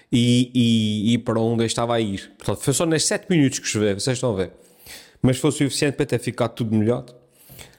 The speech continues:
Eh, isso foi de manhã. São agora, eh, eh, vinte e cinquenta e nove. E é, ainda tenho os pés gelados.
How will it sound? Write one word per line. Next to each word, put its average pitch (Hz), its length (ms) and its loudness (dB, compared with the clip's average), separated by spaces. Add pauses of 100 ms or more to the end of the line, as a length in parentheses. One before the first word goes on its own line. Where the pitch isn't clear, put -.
(120)
Eh, 143 300 2
isso 185 120 0
foi 233 80 0
de 202 80 -4
manhã. 220 440 -2
São 175 320 0
agora, 120 540 0 (120)
eh, 127 520 2 (640)
eh, 135 440 4 (640)
vinte 143 560 0
e 160 40 2
cinquenta - 380 -2
e 143 40 2
nove. 151 400 0 (1120)
E 165 160 4
é, 208 480 -2
ainda 214 400 0
tenho 202 400 -2
os 170 100 -2
pés 185 300 -2
gelados. 120 640 -2